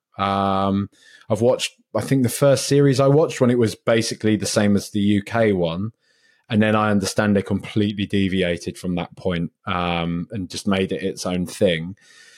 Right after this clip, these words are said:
And I haven't watched any of that since then. Um, but just when I think about kind of, like, stuff I've seen him in down the years, forty-year-old Virgin, like you say, Bruce and Evan Almighty, even, like, his little cameo in Anchorman.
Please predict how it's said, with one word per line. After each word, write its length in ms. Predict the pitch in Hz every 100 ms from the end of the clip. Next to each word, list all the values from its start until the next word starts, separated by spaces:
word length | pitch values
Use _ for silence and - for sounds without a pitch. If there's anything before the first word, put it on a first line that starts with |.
| - _ -
And 80 |
I 40 | 107
haven't 200 | 123 104
watched 280 | 113 104 -
any 180 | 101 95
of 120 | -
that 260 | 95 -
since 380 | - - 107 95
then. 400 | - 98 90 95 -
Um, 360 | 117 113 113 - -
but 260 | 135 139
just 260 | 175 - - _ _ -
when 140 | 135
I 40 | 135
think 240 | - 160
about 240 | 160 135 107
kind 160 | 120
of, 120 | 107
like, 260 | 107 110 104 - _ -
stuff 320 | - 135 -
I've 120 | 113
seen 340 | - 127 123
him 100 | 113
in 140 | 107 98
down 240 | 101 98
the 80 | 101
years, 220 | 104 98
forty-year-old 800 | - - 90 - 95 90 87 87
Virgin, 800 | 98 90 90 87 95 90 87 90 _ _ _ 92
like 80 |
you 60 | 90
say, 220 | - 95
Bruce 440 | 92 - 104 92 -
and 100 | 98
Evan 240 | 92 95
Almighty, 600 | 95 95 95 95 - 101
even, 260 | 104 104 98
like, 160 | 92
his 140 | 101 104
little 140 | 101
cameo 420 | - 104 101 95
in 80 | 95
Anchorman. 720 | 95 98 98 95 95 98 95